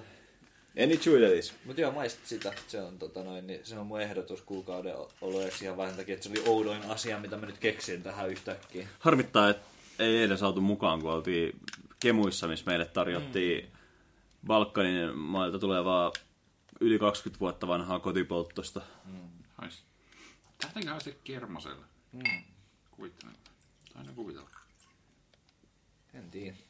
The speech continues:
Speaker 2: <laughs> Ei se niin
Speaker 3: Haluatko
Speaker 2: kermaista
Speaker 3: itse?
Speaker 2: oo.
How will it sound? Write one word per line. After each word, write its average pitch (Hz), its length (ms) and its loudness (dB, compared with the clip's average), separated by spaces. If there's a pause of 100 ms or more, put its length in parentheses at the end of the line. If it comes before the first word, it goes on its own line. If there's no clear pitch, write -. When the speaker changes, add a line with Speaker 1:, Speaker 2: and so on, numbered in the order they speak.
(140)
Speaker 2:
<laughs> - 1160 -4
Ei 95 120 -8
se 110 240 -10
niin 107 180 -10
Speaker 3:
Haluatko 131 240 -6
Speaker 2:
kermaista 123 300 -6
Speaker 3:
itse? - 120 -10
Speaker 2:
oo. 92 80 -14